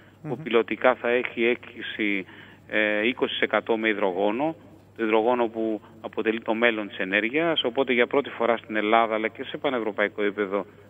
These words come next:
Speaker 2: θα δοκιμαστεί αυτή η μίξη φυσικού αερίου και υδρογόνου, ε, που θα φέρει καλύτερα περιβαλλοντικά αποτελέσματα, γιατί όπως γνωρίζετε και το φυσικό αέριο παράγει καυσαέρια, αλλά το υδρογόνο παράγει καυσαέριο το νερό.
Speaker 1: Μμμ.
Speaker 2: Οπότε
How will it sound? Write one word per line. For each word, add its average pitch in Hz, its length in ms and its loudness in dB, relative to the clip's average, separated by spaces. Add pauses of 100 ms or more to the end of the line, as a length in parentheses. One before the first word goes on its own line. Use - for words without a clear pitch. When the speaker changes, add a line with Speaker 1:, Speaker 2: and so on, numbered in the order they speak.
Speaker 2:
θα 110 100 -6
δοκιμαστεί 110 540 0
αυτή 117 240 -4
η 117 60 -2
μίξη 117 300 -6
φυσικού 104 340 -6
αερίου 104 360 2
και 104 80 -2
υδρογόνου, 101 640 -2 (480)
ε, 139 120 -2 (680)
που 120 80 -12
θα 117 120 2
φέρει 127 280 2
καλύτερα 117 400 0
περιβαλλοντικά 98 480 0
αποτελέσματα, 101 720 -2
γιατί 113 420 -2
όπως 110 220 -2
γνωρίζετε 104 640 0 (280)
και 104 60 -14
το 101 100 -4
φυσικό 104 360 0
αέριο 120 300 2
παράγει 104 800 -2
καυσαέρια, 98 640 0
αλλά 143 160 -2
το 135 120 -4
υδρογόνο 131 500 0
παράγει 156 360 2
καυσαέριο 165 640 0
το 165 100 0
νερό. 143 280 2
Speaker 1:
Μμμ. - 800 -12
Speaker 2:
Οπότε 147 540 0